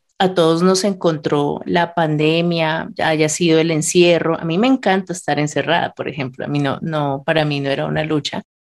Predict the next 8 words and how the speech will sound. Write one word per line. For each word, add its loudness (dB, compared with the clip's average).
pero 4
hay 6
personas 0
que -10
no. -2
Eh, 8
de 0
pronto 2